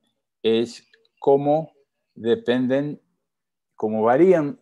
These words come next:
estos números, los exponentes de Lyapunov, en particular los,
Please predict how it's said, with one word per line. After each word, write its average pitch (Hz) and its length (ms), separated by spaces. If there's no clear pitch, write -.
estos 107 380
números, 120 640
los 92 240
exponentes 120 600
de 104 100
Lyapunov, 107 600
en 95 160
particular 113 580
los, 104 440